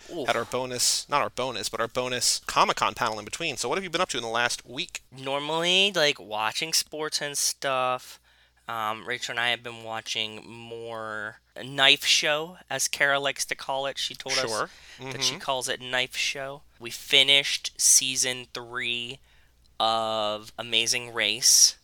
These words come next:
Speaker 1: Again, spoilers for a twenty-year-old reality T V show. The girl that was, you know, falling in love with another,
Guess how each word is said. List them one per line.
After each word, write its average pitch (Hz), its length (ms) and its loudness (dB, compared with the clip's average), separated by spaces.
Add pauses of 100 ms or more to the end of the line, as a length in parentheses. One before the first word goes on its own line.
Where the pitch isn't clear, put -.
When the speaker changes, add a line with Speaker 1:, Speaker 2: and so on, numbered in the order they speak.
Speaker 1:
Again, 120 320 6
spoilers 117 720 0
for 104 480 -6
a 101 60 -12
twenty-year-old 107 760 -8
reality 104 340 -2
T 107 200 -8
V 107 160 -6
show. 98 500 -4
The 123 220 -2
girl 160 560 0 (180)
that 117 280 2 (340)
was, 113 240 0 (240)
you 120 120 -4
know, 107 140 -2
falling 113 440 -2
in 113 120 -6
love 107 260 0
with 107 140 -12
another, 104 400 -4